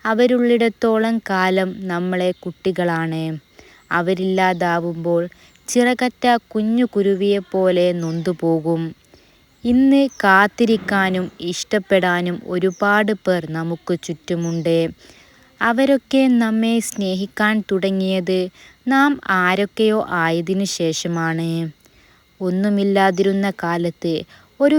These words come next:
രൂപം പോലും ആകാതിരുന്ന കാലത്ത്, ഈ ലോകത്തേക്ക് വരുന്നതിന് മുൻപ് തന്നെ നമ്മെ സ്നേഹിക്കാനും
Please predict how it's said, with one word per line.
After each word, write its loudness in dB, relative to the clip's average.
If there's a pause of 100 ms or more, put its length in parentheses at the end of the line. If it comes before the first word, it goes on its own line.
രൂപം 4
പോലും 4
ആകാതിരുന്ന 0
കാലത്ത്, -4 (560)
ഈ 2
ലോകത്തേക്ക് 2
വരുന്നതിന് -2
മുൻപ് -2
തന്നെ -2 (480)
നമ്മെ -2
സ്നേഹിക്കാനും -4